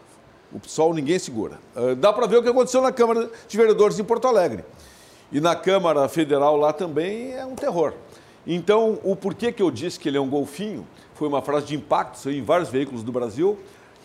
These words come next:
tem que dar impacto. Eu sou um cara, eu sou um frasista. E eu sei como é que se conquista espaço na imprensa. Dizendo a mesmice, o que é sempre o mesmo não conquista. Então o Baleia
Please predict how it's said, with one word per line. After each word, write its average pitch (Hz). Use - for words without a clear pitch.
tem 240
que 269
dar 277
impacto. -
Eu 131
sou 175
um -
cara, 190
eu 196
sou 196
um -
frasista. 139
E 123
eu 147
sei 165
como 151
é 160
que 156
se -
conquista 160
espaço 139
na 165
imprensa. 151
Dizendo 147
a -
mesmice, 143
o 95
que 127
é -
sempre 170
o 135
mesmo 156
não 185
conquista. 147
Então 202
o 208
Baleia 214